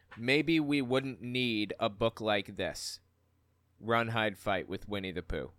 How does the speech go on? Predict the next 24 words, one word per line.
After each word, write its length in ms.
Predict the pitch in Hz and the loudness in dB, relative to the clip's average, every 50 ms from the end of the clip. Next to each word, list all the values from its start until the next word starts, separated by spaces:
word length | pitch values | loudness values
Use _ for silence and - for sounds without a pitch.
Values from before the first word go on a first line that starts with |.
| _ _ _ _ _ _ _ _ _ | _ _ _ _ _ _ _ _ _
Manhattan 680 | 107 120 131 135 131 127 139 131 139 147 131 156 160 160 | 2 4 4 4 4 6 6 6 6 6 2 -2 -2 0
is 140 | 147 120 | 0 4
a 100 | 127 120 | 4 4
gun-free 540 | 107 107 120 120 120 117 - - 117 113 107 | 4 4 2 2 2 -2 -2 0 0 0 0
zone, 320 | 98 110 104 98 92 92 95 | 0 -2 -4 -4 -6 -6 -4
largely. 600 | 87 92 87 95 92 - - 67 69 62 87 - _ _ _ _ _ _ _ _ _ _ _ | -4 -2 -2 -2 -4 -6 -8 -8 -8 -8 -10 -14 _ _ _ _ _ _ _ _ _ _ _
There, 420 | 117 127 127 127 131 127 123 113 - _ _ _ _ - - | 2 4 6 6 6 6 4 2 0 _ _ _ _ -10 -6
I 60 | 131 131 | -2 0
mean, 200 | 131 127 123 120 | 0 0 2 2
uh, 120 | 123 127 117 | 2 0 2
you're 220 | 131 135 147 147 | 4 4 6 6
allowed 420 | 135 120 113 113 113 120 120 117 - | 6 6 8 8 8 8 6 4 0
to 180 | 127 127 120 113 | -2 0 0 2
have 320 | 117 117 110 110 110 104 | 2 2 2 2 2 0
one 160 | 113 110 110 | -2 -2 -2
if 120 | 110 101 - | -4 -2 0
you 60 | 104 | -2
have 120 | 104 98 | 0 0
a 40 | 104 | -2
concealed 500 | - 107 98 - - 113 104 101 98 95 | -6 -8 -10 -8 -6 -4 -4 -4 -6 -8
carry 340 | - 110 104 101 101 104 98 | -4 -2 0 0 0 0 -2
permit 500 | - - 107 101 98 98 95 98 95 69 | -2 -4 -4 -4 -4 -4 -4 -4 -4 -4
and 80 | 80 | -6
everything, 640 | 90 90 92 95 92 - 98 92 95 95 92 92 95 | -6 -6 -6 -6 -8 -6 -6 -6 -6 -6 -6 -10 -14